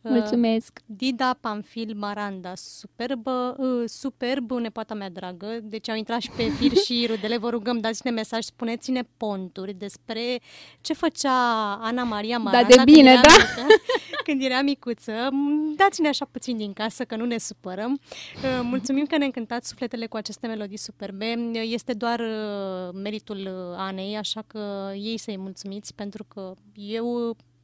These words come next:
Speaker 1: ascult, pur și simplu, nu fac nimic altceva. Ehm, bun. Ehm, spune-mi, ai avut o colaborare așa care să-ți rămână la suflet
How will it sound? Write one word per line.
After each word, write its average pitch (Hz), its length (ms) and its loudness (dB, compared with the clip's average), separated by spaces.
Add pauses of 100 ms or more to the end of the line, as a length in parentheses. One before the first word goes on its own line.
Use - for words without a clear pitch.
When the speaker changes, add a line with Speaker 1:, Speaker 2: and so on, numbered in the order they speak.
(280)
Speaker 1:
ascult, 220 400 -6
pur - 160 -12
și - 100 -10
simplu, 240 280 -8
nu 202 60 -6
fac 220 160 -4
nimic 220 240 -6
altceva. 202 420 -10 (680)
Ehm, 226 680 -2 (1120)
bun. 196 280 -6 (440)
Ehm, 208 420 -6 (120)
spune-mi, 294 760 0 (540)
ai 233 180 -4
avut 240 240 -6
o 262 140 0
colaborare 214 720 -6 (320)
așa 214 260 -8
care 196 200 -10
să-ți 208 240 -12
rămână 208 280 -8
la 190 120 -10
suflet - 800 -14